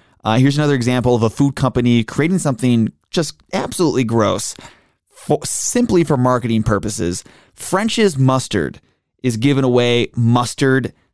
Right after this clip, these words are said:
donuts online ahead of National Mustard Day, which apparently I think is this weekend, National Mustard Day, is creating something that gross sounding even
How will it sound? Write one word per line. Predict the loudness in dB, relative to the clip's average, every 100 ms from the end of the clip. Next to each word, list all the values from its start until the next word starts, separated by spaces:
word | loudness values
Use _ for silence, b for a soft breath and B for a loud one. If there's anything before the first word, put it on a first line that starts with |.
| _ _ _
donuts | 0 4 2 0 -6 -8 -14 -18 _ _ _ _ _ _ -2
online | 2 2 2 2 2 2
ahead | 2 2
of | 2
National | 0 0 0 0
Mustard | 2 0 -2 0
Day, | 0 0 -2 b b b b b _ _ _ _ _
which | -2 0
apparently | 0 0 0 0
I |
think | 0 -2
is | -4
this | -4 -2
weekend, | -2 0 0 0
National | -2 -2 -2 -2
Mustard | 0 0 -2 -2
Day, | 0 -2 B B B
is | -2 -2
creating | -2 -2 0 0
something | 0 0 2 4
that | 2 0
gross | 0 2 0
sounding | 0 0 2 2 0
even | -4 0 2 2 0